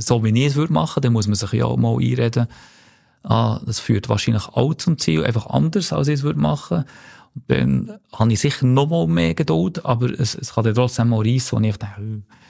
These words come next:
jetzt, jetzt wird ich, jetzt wird, ich verantworte es ja at the end irgendwie, ich kann jetzt nicht zuschauen, wie es schief geht, das kann ich nicht."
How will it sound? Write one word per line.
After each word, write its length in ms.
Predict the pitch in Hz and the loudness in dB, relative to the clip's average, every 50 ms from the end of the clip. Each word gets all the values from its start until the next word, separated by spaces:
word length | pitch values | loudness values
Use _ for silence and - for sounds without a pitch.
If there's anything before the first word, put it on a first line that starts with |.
| - - _ | -20 -20 _
jetzt, 240 | - - - - - - | -6 -4 -4 -4 -6 -6
jetzt 140 | - - - | -8 -2 0
wird 160 | 113 101 - | 0 0 0
ich, 80 | - - | -4 -6
jetzt 280 | - - - 120 - | -8 -10 -12 -6 -2
wird, 160 | 117 117 117 - | -2 -2 -2 0
ich 280 | - 113 113 - - | 0 0 0 0 0
verantworte 520 | - - 110 113 139 131 - 131 131 127 123 | 0 2 2 2 2 2 2 0 2 0 0
es 60 | - | 2
ja 100 | 127 123 | 2 2
at 260 | 127 127 127 - - | 2 0 -2 0 -2
the 120 | 139 139 | 0 0
end 220 | - 123 131 127 127 - | 2 2 2 0 0 -2
irgendwie, 460 | - - 135 127 127 131 123 123 123 | 0 0 0 0 0 0 2 2 2
ich 500 | 120 113 - - - - - - - _ | 0 0 -2 -6 -14 -20 -20 -20 -20 _
kann 160 | - - 113 | -2 0 2
jetzt 120 | 113 110 | 2 2
nicht 200 | - 120 127 123 | 2 2 2 2
zuschauen, 400 | - - 127 131 123 110 98 104 | 2 2 2 2 2 2 0 0
wie 60 | 107 110 | -2 -2
es 120 | 104 - | -4 -2
schief 240 | - 123 120 120 - | 0 0 0 0 -2
geht, 300 | - - - - - - | -4 -4 -4 -4 -6 -8
das 160 | 113 - - | -10 -6 -2
kann 120 | - 113 | 0 0
ich 100 | 110 107 | 2 2
nicht." 280 | 107 110 107 107 - - | 2 2 0 -2 -6 -12